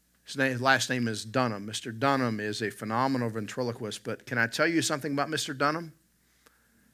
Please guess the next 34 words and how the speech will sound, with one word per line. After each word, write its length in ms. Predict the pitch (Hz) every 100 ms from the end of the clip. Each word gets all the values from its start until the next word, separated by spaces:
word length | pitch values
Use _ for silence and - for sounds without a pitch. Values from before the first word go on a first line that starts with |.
| _ _ _
He's 200 | - 113
not 220 | 131 131
very 260 | 143 127 104
good 220 | 95 117
at 100 | 113
ventriloquism. 720 | 101 92 110 98 101 92 82 _ _ _ _ _ _ _ _ _
Now, 80 | 135
he's 140 | 170 143
better 200 | 202 180
than 180 | 123
me. 220 | 120 101 - _ _ _ _ _ _ _ _ _ - - - _ _ -
But 100 | 170
if 120 | 156
you 100 | 170
watch 360 | 175 208 -
Mister 340 | 175 190 - 156
Dunham, 520 | 135 151 165 110 110 - _ _ _ _ _ _ _ _ _ _ _ _ _ _ _ -
you 100 | 160
can 100 | 165
see 160 | 180
his 120 | 190
mouth 260 | 147 156 170
moving. 280 | 147 143 156 _ _ _ _ _ _ _ -
And 100 | 139
when 100 | 160
I 80 |
was 160 | 226 170
a 40 |
kid, 260 | 147 175 151
I 100 | 160
thought 240 | 170 165
a 60 | 143
real 260 | 135 160 156
ventriloquist, 760 | 135 123 165 175 123 107 -